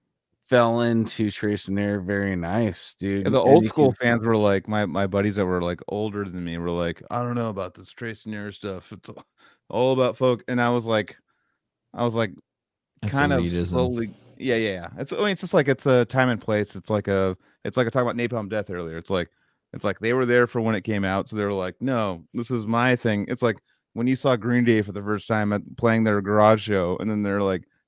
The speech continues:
Speaker 2: selling millions of albums. Well, well, fuck them. I
Speaker 3: Yeah,
Speaker 2: saw
Speaker 3: and then
Speaker 2: them
Speaker 3: you
Speaker 2: and
Speaker 3: hear Boulevard of Broken Dreams, and you're like, "Excuse me?
Speaker 2: <laughs>
Speaker 3: What are you doing?"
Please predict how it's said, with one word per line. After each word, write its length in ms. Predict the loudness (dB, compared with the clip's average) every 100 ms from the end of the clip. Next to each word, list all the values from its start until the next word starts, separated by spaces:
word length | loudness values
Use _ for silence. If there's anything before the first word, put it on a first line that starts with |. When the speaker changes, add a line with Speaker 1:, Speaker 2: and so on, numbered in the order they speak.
| _
Speaker 2:
selling 380 | 0 2 2 0
millions 320 | 0 -2 -2
of 60 |
albums. 260 | -4 -6 -6
Well, 160 | -8 -6
well, 240 | -6 -6 _ _
fuck 200 | -6 -2
them. 360 | 0 2 2 0
I 120 | -4 0
Speaker 3:
Yeah, 140 | 2
Speaker 2:
saw 20 |
Speaker 3:
and 80 | 2
then 80 | 4
Speaker 2:
them 80 | 4
Speaker 3:
you 100 | 6
Speaker 2:
and 80 | 6
Speaker 3:
hear 160 | 4
Boulevard 640 | 6 8 8 8 8 8 8
of 100 | 6
Broken 360 | 4 6 2
Dreams, 340 | 4 6 6 6
and 60 | 6
you're 80 |
like, 140 | 6 4
"Excuse 580 | 0 -2 2 4 6 6
me? 200 | 6 6
Speaker 2:
<laughs> 1500 | 0 -6 -2 -2 -2 -4 -4 -6 -8 -14 -14 -18 -18 -20 -12
Speaker 3:
What 300 | -2 0 2
are 60 | 2
you 180 | 2
doing?" 380 | 2 4 4 0